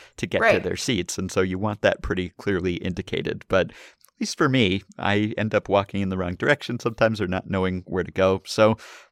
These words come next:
Speaker 1: maybe this can just be a recurring bit. It already has become one, I guess, <laughs> where every episode I have yet another new complaint about Yankee Stadium, Yankee Stadium three.
Speaker 2: Yeah,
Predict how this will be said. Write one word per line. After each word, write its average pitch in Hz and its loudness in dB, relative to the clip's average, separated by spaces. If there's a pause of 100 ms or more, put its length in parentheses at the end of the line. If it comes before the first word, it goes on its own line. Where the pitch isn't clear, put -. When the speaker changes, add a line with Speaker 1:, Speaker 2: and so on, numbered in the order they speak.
Speaker 1:
maybe 214 2
this 180 4
can 127 0
just 113 -6
be 104 2 (160)
a 101 0
recurring 98 0 (120)
bit. 101 4 (100)
It 104 2
already 101 4
has 98 2
become 95 -4
one, 87 -4
I 95 0
guess, - -10
<laughs> 107 -6
where 110 0 (240)
every 117 0
episode 113 2
I 104 6
have 104 2 (260)
yet 156 8
another 123 6
new 107 0
complaint 90 -4 (100)
about 85 -2 (100)
Yankee - -8
Stadium, - -4 (260)
Yankee 90 -2
Stadium 90 -2
three. - -6 (540)
Speaker 2:
Yeah, 208 -2